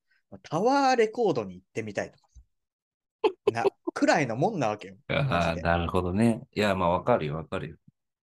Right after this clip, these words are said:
Speaker 1: で、渋谷のタワーレコ行って、別にさ、
Speaker 2: うん。
Speaker 1: 並んでるシーディーなんて、本当に別にち-、地元にあるものと変わらないし、ネットで買えると言ってしまえばそこまでだけど、
Speaker 2: ああ、そうだよね。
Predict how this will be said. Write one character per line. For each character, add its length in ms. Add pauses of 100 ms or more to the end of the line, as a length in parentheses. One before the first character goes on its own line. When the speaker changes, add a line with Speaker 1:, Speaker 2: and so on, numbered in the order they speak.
(380)
Speaker 1:
で、 100
渋 340
谷 120
の 100
タ 160
ワ 120
ー 40
レ 80
コ 260 (160)
行 100
っ 20 (120)
て、 220 (240)
別 180
に 80
さ、 100
Speaker 2:
う 40
ん。 20
Speaker 1:
並 320
ん 60
で 100
る 60
シ 160
ー 20
デ 120
ィ 20
ー 40
な 80
ん 80
て、 260 (380)
本 220
当 260
に 220
別 260
に 120
ち-、 340
地 100
元 260
に 100
あ 80
る 80
も 80
の 40
と 160
変 120
わ 80
ら 100
な 140
い 180 (360)
し、 280
ネ 140
ッ 180
ト 100
で 120
買 240
え 40
る 200
と 100
言 80
っ 40
て 100
し 100
ま 80
え 60
ば 100
そ 60
こ 160
ま 0
で 20
だ 80
け 20
ど、 60
Speaker 2:
あ 60
あ、 20
そ 300
う 40
だ 120
よ 60
ね。 160